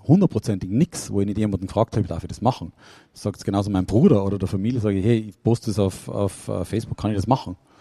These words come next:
Darf ich das? Ja, darfst du, passt. Diese Frage verändert alles. <laughs> Äh, auf Bas-, basierend auf dem, dass ich aber akzeptiere, dass der andere sagen kann, „Na, das mag ich nicht.“ Wohl wissend,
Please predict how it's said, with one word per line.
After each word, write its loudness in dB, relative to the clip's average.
Darf 4
ich -8
das? -2
Ja, 4
darfst 0
du, -2
passt. -4
Diese 6
Frage 4
verändert 4
alles. 6
<laughs> -10
Äh, -12
auf -2
Bas-, 4
basierend 4
auf 4
dem, 6
dass 2
ich 6
aber 4
akzeptiere, 4
dass 6
der 6
andere 4
sagen 6
kann, 2
„Na, 6
das 2
mag 4
ich 4
nicht.“ 2
Wohl 8
wissend, 6